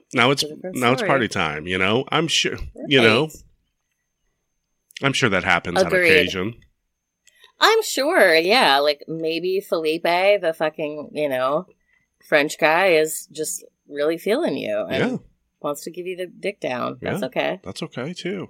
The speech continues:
Speaker 1: Yeah.
Speaker 2: Off the clock.
Speaker 1: Off the clock.
Speaker 2: Punch out.
Speaker 1: <laughs>
Speaker 2: Punch out. <laughs> It's on.
Speaker 1: Yeah.
Speaker 2: <laughs> So, yeah, you know, I think it's a very interesting service, and I think it's something that, you know, especially in today's day and age where, again, you know, like,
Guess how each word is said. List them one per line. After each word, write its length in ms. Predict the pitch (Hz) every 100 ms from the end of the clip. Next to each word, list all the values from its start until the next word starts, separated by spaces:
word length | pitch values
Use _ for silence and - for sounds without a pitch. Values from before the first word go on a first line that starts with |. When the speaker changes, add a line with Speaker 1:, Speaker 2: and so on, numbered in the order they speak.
| _
Speaker 1:
Yeah. 220 | 123 156 160 -
Speaker 2:
Off 200 | 165 -
the 80 | 226
clock. 400 | 262 254 226 -
Speaker 1:
Off 160 | 180 -
the 80 | 131
clock. 380 | 185 120 - -
Speaker 2:
Punch 280 | 180 170 208
out. 400 | 208 254 269 151 - 156
Speaker 1:
<laughs> 260 | - - -
Speaker 2:
Punch 280 | 220 214 226
out. 320 | 226 285 294
<laughs> 20 | 247 - 330 -
It's 280 | 277 277 262
on. 380 | 214 190 165 226 214
Speaker 1:
Yeah. 480 | 226 220 226 226 220
Speaker 2:
<laughs> 40 | - 220 - 220 _ _ _ _ - - - - - - - - -
So, 180 | - 453 480 508
yeah, 160 | 254 156
you 200 | 175 214
know, 220 | 240 294
I 160 | 269 392
think 220 | 453 392
it's 140 | 370
a 80 | 240
very 320 | 196 190 196 196
interesting 520 | 180 202 196 220 196
service, 580 | - 160 151 160 196 202
and 80 | 170
I 80 |
think 240 | 160 165 156
it's 160 | 160
something 380 | 165 156 156 160
that, 260 | 156 147 147
you 140 | 156
know, 100 | 156
especially 400 | 160 349 359 330
in 60 | 247
today's 360 | 175 151 151
day 120 | 156 156
and 80 | 143
age 180 | 143
where, 140 | 156 147
again, 400 | 139 135 123 135
you 80 | 127
know, 140 | 127
like, 160 | 120